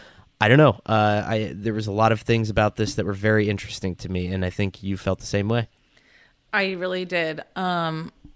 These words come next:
Speaker 2: he looks like he was having a really good time with Alex Smith, his former Utah quarterback, also in the, um, owner's box there.
Speaker 1: Mm-hmm.
Speaker 2: Um,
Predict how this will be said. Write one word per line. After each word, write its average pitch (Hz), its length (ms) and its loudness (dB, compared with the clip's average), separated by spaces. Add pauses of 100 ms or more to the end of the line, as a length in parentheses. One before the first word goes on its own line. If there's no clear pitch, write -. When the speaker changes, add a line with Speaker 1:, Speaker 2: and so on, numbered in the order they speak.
(120)
Speaker 2:
he 202 160 0
looks 202 160 2
like 240 120 0
he 190 120 2
was 170 120 -4
having 165 240 0
a 151 60 -2
really 165 180 0
good 165 160 -4
time 165 320 -2
with 160 280 -8
Alex - 300 -2
Smith, 170 380 -2
his 165 260 -4
former 165 440 4
Utah 190 460 -2
quarterback, 156 560 0
also 190 520 2
in 190 200 2
the, 175 200 0
um, 175 420 0
owner's 190 340 0
box 165 340 0
there. 170 280 2
Speaker 1:
Mm-hmm. 95 280 -2 (300)
Speaker 2:
Um, 196 440 6